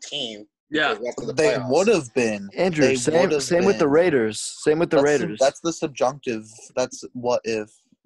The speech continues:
Speaker 3: All right.
Speaker 2: Andrew, if you would have let him finish, you rushed to the answer so much 'cause you knew, you thought you knew it. He was about to clarify, like,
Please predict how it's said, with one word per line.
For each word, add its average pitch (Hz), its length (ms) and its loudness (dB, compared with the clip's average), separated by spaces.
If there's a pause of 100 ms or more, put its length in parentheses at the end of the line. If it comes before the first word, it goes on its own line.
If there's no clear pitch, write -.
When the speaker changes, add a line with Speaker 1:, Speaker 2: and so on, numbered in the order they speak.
(200)
Speaker 3:
All 110 80 -2
right. 110 140 -2
Speaker 2:
Andrew, 147 240 -6 (880)
if 160 120 -2
you 185 160 -4
would 196 100 -2
have 165 120 -6
let 147 180 -2
him 151 200 -8
finish, 139 480 -8
you 139 120 -4
rushed 139 360 -4
to 151 60 -16
the 135 160 -6
answer 143 260 -8
so 143 240 -6
much 139 320 -8
'cause 131 140 -12
you 127 120 -12
knew, 139 260 -8
you 139 140 -6
thought 139 280 -4
you 131 100 -8
knew 131 260 -8
it. 107 120 -10
He 135 120 -6
was 147 120 -6
about 135 240 -6
to 147 80 -14
clarify, 135 640 -6
like, 110 260 -10